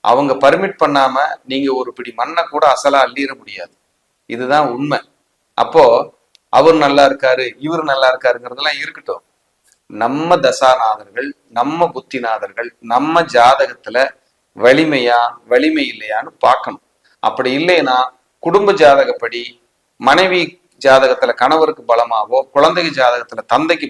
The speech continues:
பலமாவோ ஏதோ ஒரு இருபத்தஞ்சு முப்பது சதவீதம் சப்போர்ட் பண்ணுதான்னு பார்த்துக்கணும். அப்படி பார்த்துட்டா அடுத்த நகர்வுகள் கொஞ்சம் அகலக்கால் வைக்காம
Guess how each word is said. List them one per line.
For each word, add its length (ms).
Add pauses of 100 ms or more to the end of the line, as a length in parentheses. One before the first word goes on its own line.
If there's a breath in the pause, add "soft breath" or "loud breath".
பலமாவோ 520
ஏதோ 160
ஒரு 260
இருபத்தஞ்சு 520
முப்பது 280
சதவீதம் 540
சப்போர்ட் 280
பண்ணுதான்னு 480
பார்த்துக்கணும். 440 (420 soft breath)
அப்படி 380
பார்த்துட்டா 720 (840)
அடுத்த 420
நகர்வுகள் 680 (140)
கொஞ்சம் 440
அகலக்கால் 520
வைக்காம 420